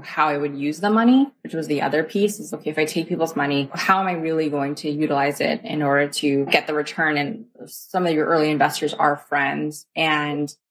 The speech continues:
that piece was very important me to, for me to figure out and feel confident about. So it took me a while, but I think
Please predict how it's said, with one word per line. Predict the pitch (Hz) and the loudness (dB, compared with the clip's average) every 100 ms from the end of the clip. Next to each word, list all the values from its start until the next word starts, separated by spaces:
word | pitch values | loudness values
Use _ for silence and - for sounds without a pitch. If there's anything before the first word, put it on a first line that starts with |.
| _ _ | _ _
that | 160 165 - - | 0 2 0 -8
piece | 190 180 | -12 -10
was | 151 | -6
very | 151 147 | -4 -4
important | 147 - 143 | -6 -10 -10
me | 147 139 | -10 -12
to, | |
for | 139 165 | -10 -6
me | 151 | -6
to | 143 | -6
figure | - 113 151 | -8 -4 -2
out | 156 | -2
and | 156 | -2
feel | 156 | -6
confident | - 143 135 143 - | -4 -6 -6 -10 -10
about. | - - - _ _ | -6 -8 -8 _ _
So | - 156 107 - | -10 -6 -6 -8
it | - | -6
took | 247 240 | -4 0
me | 208 | 0
a | |
while, | 170 - 151 139 | 2 2 2 4
but | 143 | 2
I | 143 | 2
think | 143 151 - | 0 -4 -4